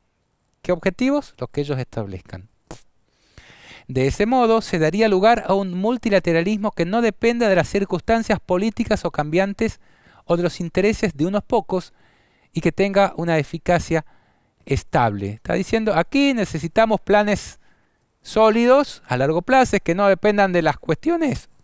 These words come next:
internas de los países, de si un país se quiere hacer caso o no. Necesitamos una po-, una autoridad que se imponga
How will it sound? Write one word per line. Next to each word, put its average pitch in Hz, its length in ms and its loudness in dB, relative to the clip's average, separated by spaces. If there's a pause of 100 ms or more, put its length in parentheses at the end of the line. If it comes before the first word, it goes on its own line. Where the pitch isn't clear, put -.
(920)
internas 185 500 2
de 147 60 6
los 127 100 0
países, 202 460 2
de 135 80 0
si - 120 -8
un 165 60 -4
país 170 200 2
se 147 120 -2
quiere 151 380 2
hacer 123 260 -2
caso 185 340 0
o - 40 0
no. 254 180 0 (400)
Necesitamos 208 380 0
una 165 100 4
po-, - 300 -4
una 185 140 -2
autoridad 165 420 0
que 190 100 -4
se - 300 -4
imponga 214 1120 -2